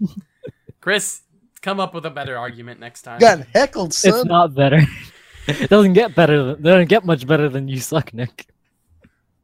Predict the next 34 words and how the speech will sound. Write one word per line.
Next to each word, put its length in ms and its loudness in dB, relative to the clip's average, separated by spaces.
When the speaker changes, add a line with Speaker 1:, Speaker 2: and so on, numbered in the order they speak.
Speaker 3:
Get 200 0
Speaker 2:
Well, 100 -4
at 80 -4
least 160 -4
Speaker 3:
heckled. 360 -8
Speaker 2:
provide 480 -6
some 240 -14
proof 600 -14
that, 220 -10
I 180 -12
don't 80 -12
know. 160 -14
Speaker 3:
All 120 4
right, 320 4
I'll 80 -6
do 160 -6
that. 300 -2
Speaker 1:
Provide 320 6
some 160 4
Speaker 3:
Uh, 140 -2
Speaker 1:
proof. 340 4
Look, 120 -20
Speaker 3:
example 220 6
Speaker 1:
go 140 4
to, 80 4
Speaker 3:
A, 80 6
Speaker 1:
go 100 2
to, 80 2
Speaker 3:
Nick. 420 0
Speaker 1:
<laughs> 460 -14
go 160 4
to, 300 2
example 920 -4
A, 340 -4